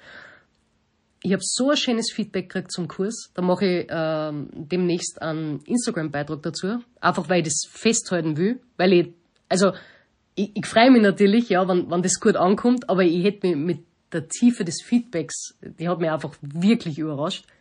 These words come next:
Das war richtig schön. Danke. Und, also, schau da auch nur mal auf Insta vorbei.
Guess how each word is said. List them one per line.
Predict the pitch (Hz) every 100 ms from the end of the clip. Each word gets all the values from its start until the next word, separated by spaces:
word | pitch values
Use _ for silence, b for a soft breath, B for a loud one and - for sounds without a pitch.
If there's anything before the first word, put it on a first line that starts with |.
| b
Das | 165 147
war | 170 156 - _ _
richtig | 160 240 - 180
schön. | - 175 196 - _ _ _ _
Danke. | 226 240 240 _ _ - 180 220 262 B B B B B B B _ _ _
Und, | 190 190 185 190 185 - _ _ _ -
also, | 170 202 -
schau | 151 - 196
da | 190 175 190
auch |
nur | 190
mal | 190 180
auf |
Insta | 156 226 240
vorbei. | 226 202 190 208